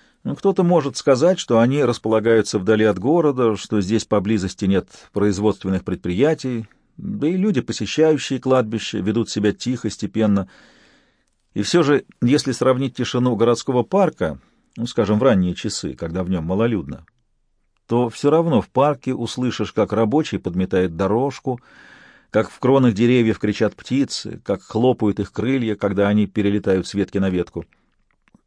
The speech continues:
На кладбище, кажется, все происходит почти беззвучно. Беззвучно пролетают птицы, не скрипит тележка рабочего. Здесь удивительно спокойно. Даже ветер, кажется, затихает и впадает в философскую задумчивость.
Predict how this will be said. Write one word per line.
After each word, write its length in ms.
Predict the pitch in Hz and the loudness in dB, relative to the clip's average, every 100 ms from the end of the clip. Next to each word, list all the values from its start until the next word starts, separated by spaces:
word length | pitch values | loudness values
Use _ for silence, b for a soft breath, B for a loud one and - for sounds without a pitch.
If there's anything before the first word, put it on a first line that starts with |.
| - | -4
На 180 | 95 104 | -2 0
кладбище, 600 | 120 147 175 175 - 156 | 2 2 2 -2 -4 -6
кажется, 520 | - 143 135 131 139 | -2 -2 -2 -4 -8
все 220 | 120 147 | -6 -4
происходит 580 | 135 120 113 - 151 139 | -2 -2 -2 -2 -4 -2
почти 360 | - 104 - 143 | -2 -2 -4 -4
беззвучно. 800 | 120 131 107 107 104 - 78 65 b b b b b b b b - | -2 -4 -6 -4 -4 -4 -12 -14 b b b b b b b b -4
Беззвучно 760 | 90 110 113 139 131 - 110 | 0 0 2 2 2 2 0
пролетают 560 | 98 104 101 101 95 92 | 2 0 0 0 0 -2
птицы, 640 | - 135 170 - 143 143 - _ _ _ 87 | -4 -2 -2 -4 -8 -8 -14 _ _ _ -2
не 120 | 101 | -2
скрипит 540 | - 113 107 113 104 | 0 -2 0 -2 -2
тележка 420 | - 101 98 - | -2 0 0 0
рабочего. 600 | 92 85 131 147 131 120 b b b b b b _ | -2 0 -2 -2 0 -2 b b b b b b _
Здесь 300 | 92 87 131 | -6 0 2
удивительно 480 | 123 104 123 123 113 | 2 0 0 0 -2
спокойно. 600 | 101 107 101 123 85 65 - | -2 -4 -2 -2 -2 -8 -8
Даже 300 | 92 85 92 | -4 -2 -2
ветер, 480 | 90 139 175 180 - - | 0 2 2 0 -4 -2
кажется, 480 | 120 107 104 - 98 | 0 0 -4 -4 -2
затихает 840 | 101 107 - 139 147 117 - - | -2 -6 -4 -2 0 -2 -6 -12
и 80 | 107 | -10
впадает 480 | 95 - 98 120 113 | -4 -2 2 2 2
в 60 | - | -2
философскую 600 | 104 101 117 98 - 95 | -2 0 -2 -4 -4 -2
задумчивость. 680 | 92 90 80 - 62 - | -2 -2 -4 -8 -14 -16